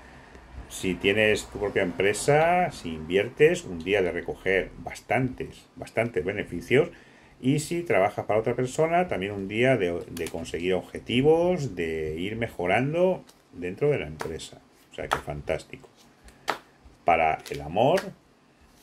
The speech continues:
en el amor hay noticias, hay novedades, hay cosas nuevas.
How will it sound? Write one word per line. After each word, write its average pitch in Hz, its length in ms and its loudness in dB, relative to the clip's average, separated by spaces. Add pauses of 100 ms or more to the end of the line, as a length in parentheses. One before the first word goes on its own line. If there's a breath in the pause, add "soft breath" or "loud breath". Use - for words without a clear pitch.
(1300 soft breath)
en 87 80 -12
el 80 80 -10
amor 107 220 2
hay 156 100 2
noticias, - 1160 -8 (100)
hay 104 160 -2
novedades, 107 920 2
hay 78 80 -8 (100)
cosas - 1120 -12 (640)
nuevas. 147 580 2